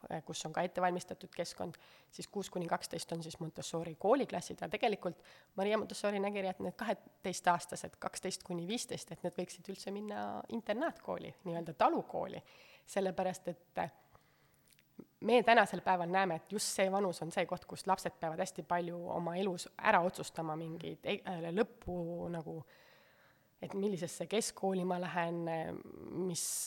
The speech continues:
äh, eksameid ma tegema hakkan ja kõiki asju, aga tema nägi näiteks selles vanuses, et, äh, lapsel on vaja hoopis neid, äh,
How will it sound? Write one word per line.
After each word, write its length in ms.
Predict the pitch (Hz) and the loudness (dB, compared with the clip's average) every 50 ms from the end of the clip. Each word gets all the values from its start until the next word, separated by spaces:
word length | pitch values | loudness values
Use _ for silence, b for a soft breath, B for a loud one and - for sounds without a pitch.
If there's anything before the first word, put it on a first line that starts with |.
| - | -2
äh, 260 | 92 90 92 - - - - - - - - _ _ _ _ | 0 0 0 0 -2 -4 -6 -10 -14 -20 -20 _ _ _ _
eksameid 460 | - 214 - - - 208 202 180 170 175 | -2 -2 0 2 2 4 4 4 4 4
ma 100 | 180 175 | 2 2
tegema 360 | 175 175 - 170 165 165 165 | 2 0 0 0 2 2 0
hakkan 240 | - - 170 160 165 | -2 -2 -4 -4 -2
ja 20 | |
kõiki 240 | 170 190 190 - 190 | -4 -6 -2 -2 -2
asju, 200 | 190 - - 175 | -2 0 -2 -2
aga 220 | 165 - - 180 170 B B B B B B B B B B - - | -4 -2 -4 -4 -4 B B B B B B B B B B -16 -14
tema 300 | 170 - 196 208 208 196 | -4 0 2 4 4 4
nägi 240 | 190 185 - 180 | 4 2 2 0
näiteks 320 | 175 175 175 - - - - | 0 0 -2 -4 -6 -2 0
selles 220 | 208 196 180 - | 2 2 2 4
vanuses, 420 | - 196 190 180 180 175 165 - - - - - | 4 4 4 4 2 0 -2 -2 -4 -4 -6 -4
et, 600 | - 180 - - _ _ _ _ _ _ _ - | -6 -6 -6 -8 _ _ _ _ _ _ _ 2
äh, 180 | 185 170 165 160 - B B B B B _ _ _ | 2 4 4 2 0 B B B B B _ _ _
lapsel 360 | - 190 196 - - 190 170 175 | 2 2 2 4 4 2 4 4
on 220 | 180 180 180 180 180 180 | 4 2 2 0 0 2
vaja 360 | 170 185 202 240 247 214 175 170 147 - - - | 4 6 8 8 8 8 6 6 2 -2 -10 -12
hoopis 480 | - - 196 190 - - - 180 - - | -4 0 0 0 0 -2 -6 -8 -4 -4
neid, 380 | 175 165 165 175 165 - - - | -2 -2 -2 -4 -6 -8 -4 -4
äh, 100 | - - | -4 -4